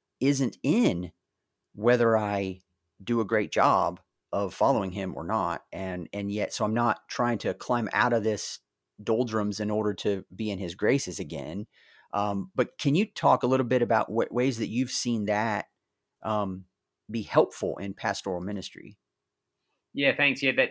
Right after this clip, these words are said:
Speaker 2: I think that, that is a huge, uh, a huge learning for me in, in writing the book and, um, and trying to grow in my understanding and living of these things myself is exactly what you say, that I think, um,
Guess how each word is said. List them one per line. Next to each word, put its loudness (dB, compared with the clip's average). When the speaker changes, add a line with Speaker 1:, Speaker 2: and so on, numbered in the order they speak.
Speaker 2:
I 0
think -2
that, 2
that 4
is -4
a -10
huge, -8
uh, 4
a -6
huge -2
learning 0
for -12
me 0
in, -8
in -12
writing 2
the -4
book -10
and, -10
um, -8
and -14
trying -4
to -6
grow -2
in -8
my -6
understanding -6
and -12
living -4
of -10
these -8
things -16
myself -6
is -10
exactly 0
what -4
you -8
say, -4
that -6
I -8
think, -10
um, -6